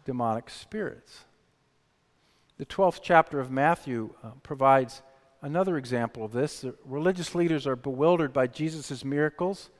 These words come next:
and they say, "Well, actually, the source of his supernatural power is Satan." And Jesus says, "Satan can't cast out Satan." And then he says,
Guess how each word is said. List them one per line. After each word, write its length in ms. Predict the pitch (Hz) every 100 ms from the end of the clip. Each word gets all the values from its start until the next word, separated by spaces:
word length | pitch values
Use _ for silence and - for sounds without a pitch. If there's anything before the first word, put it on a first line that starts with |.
| _ _ _ _
and 160 | 147 143
they 140 | 156
say, 160 | 156 170
"Well, 160 | 139 131
actually, 500 | 160 - 160 139 113 - _ -
the 60 |
source 400 | 135 - 175 165
of 80 | 147
his 100 | 135
supernatural 720 | - 170 151 143 139 139 139
power 440 | 120 143 131 143 120
is 100 | 117
Satan." 480 | - 127 151 160 160 _ _ _ _ _ _ _ _
And 120 | 156 139
Jesus 360 | 160 151 143
says, 440 | - 160 147 127 - - _ _
"Satan 380 | - 165 160
can't 320 | 143 160 131 -
cast 320 | 160 143 156
out 160 | 131
Satan." 300 | - 170 151
And 60 | 135
then 80 | 165
he 40 | 170
says, 380 | - 143 131